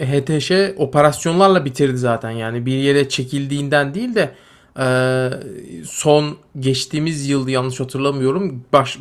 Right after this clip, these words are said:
o gözaltı dalgaları olmuştu H T Ş'nin, Hurras'ın hücrelerine yönelik. Ondan sonra tamamen, e,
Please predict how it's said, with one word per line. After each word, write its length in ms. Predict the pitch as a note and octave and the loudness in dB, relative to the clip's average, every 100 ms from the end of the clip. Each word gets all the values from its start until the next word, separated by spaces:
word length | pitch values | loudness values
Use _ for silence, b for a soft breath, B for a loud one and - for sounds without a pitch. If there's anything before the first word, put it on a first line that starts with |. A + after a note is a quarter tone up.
| C3+ | -8
o 120 | D3+ C3+ | -6 0
gözaltı 420 | C#3 C#3 C3+ C#3 | 2 2 2 2
dalgaları 340 | C3+ C3+ C#3 | 2 2 2
olmuştu 360 | C#3+ B2+ B2+ A#2+ | 2 0 -2 -4
H 80 | A#2+ | -4
T 140 | A#2+ | -4
Ş'nin, 220 | A#2+ C#3 | -2 -4
Hurras'ın 520 | C3+ C3 B2+ B2 C3 B2+ B - | 0 2 2 2 -6 -10 B -6
hücrelerine 520 | C3 C3 B2+ B2+ B2+ | 0 2 4 2 0
yönelik. 340 | A#2+ A#2 G#3 - B B - | -2 -4 -6 -12 B B -4
Ondan 260 | C#3 C#3+ E3+ | -2 0 0
sonra 280 | D3+ F#3 | 0 -2
tamamen, 520 | F#3+ D3 D#3+ D3+ G3+ - | 2 2 4 2 -2 -4
e, 420 | C3+ C3 B2+ B2+ | -2 0 0 0